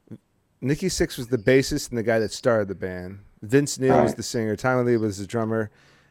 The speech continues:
Speaker 1: And I can never remember the name of the guitarist, but this guy from Game of Thrones played the guitarist.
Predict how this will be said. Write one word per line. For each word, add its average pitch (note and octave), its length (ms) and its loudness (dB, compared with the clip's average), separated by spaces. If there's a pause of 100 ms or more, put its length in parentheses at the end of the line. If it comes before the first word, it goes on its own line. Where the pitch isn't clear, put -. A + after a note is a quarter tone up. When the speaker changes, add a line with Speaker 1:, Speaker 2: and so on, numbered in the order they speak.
(100)
Speaker 1:
And A#2+ 100 -2
I A#2 60 2
can C3 240 2
never D3+ 260 6
remember B2+ 440 4
the A#2 120 0
name A#2+ 220 2
of A#2 100 2
the G#2+ 80 2
guitarist, G#2 800 -2
but G#2+ 260 4 (160)
this - 140 -12
guy D3+ 240 8
from C3+ 160 -2
Game B2+ 220 4
of A2+ 100 2
Thrones B2 320 2
played A#2+ 260 2
the A#2 60 -4
guitarist. A#2+ 760 0